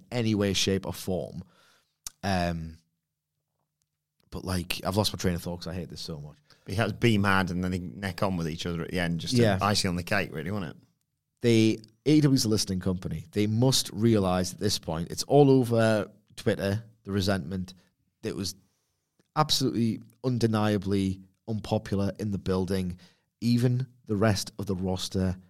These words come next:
Speaker 1: have picked up on this and are using it for engagement for their own likes. Like, that's what it's all about. Daniel Garcia replying, "Oh, guys, you having sex?"
Speaker 2: Yeah. <laughs>
Speaker 1: I have noticed, like, everyone kind of hates this, and, um,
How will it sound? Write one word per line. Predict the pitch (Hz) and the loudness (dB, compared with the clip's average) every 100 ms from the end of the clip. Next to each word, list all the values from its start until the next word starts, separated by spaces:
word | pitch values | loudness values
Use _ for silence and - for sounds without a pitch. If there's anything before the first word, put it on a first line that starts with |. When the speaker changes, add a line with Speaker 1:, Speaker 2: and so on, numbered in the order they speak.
| _ | _
Speaker 1:
have | - - | -20 -4
picked | 104 - | -4 -2
up | 98 - | -4 -2
on | 90 | -4
this | 90 87 - | -2 -4 -4
and | 98 | -4
are | 90 | -2
using | 92 85 92 | -2 -2 -6
it | 90 | -6
for | 85 | -6
engagement | 87 85 85 85 87 87 | -6 -4 -6 -6 -8 -12
for | 76 | -10
their | 76 | -8
own | 76 | -10
likes. | 58 71 - | -10 -8 -4
Like, | 90 - _ _ | -6 -6 _ _
that's | - 147 | -2 0
what | - | -2
it's | 90 113 | -2 -2
all | 95 | -2
about. | 85 113 87 110 - - _ _ _ | 0 0 0 -2 -8 -20 _ _ _
Daniel | 120 120 107 | 2 4 4
Garcia | 110 95 95 90 87 90 _ _ _ - | 0 0 -2 -2 -4 -8 _ _ _ -16
replying, | 107 107 95 92 110 | -4 -2 0 -2 -2
"Oh, | 131 | 0
guys, | 151 151 | 2 2
you | 208 | 0
having | 233 | 0
sex?" | - 247 - - | -2 -2 -4 0
Speaker 2:
Yeah. | 131 147 127 - | 8 8 8 10
<laughs> | 185 175 151 - | 8 10 8 8
Speaker 1:
I | 143 | 6
have | 143 135 | 6 6
noticed, | 151 151 82 - | 6 6 2 0
like, | 113 110 113 - | 2 2 0 2
everyone | 135 131 143 135 135 | 2 4 2 2 0
kind | - 120 117 | 0 0 0
of | 113 | 4
hates | 113 110 113 | 4 4 -2
this, | - 60 - - - _ _ _ - | -8 -8 -10 -12 -20 _ _ _ -4
and, | 101 92 87 90 | -2 0 -2 -2
um, | 98 92 90 80 80 | 0 0 -2 -4 -12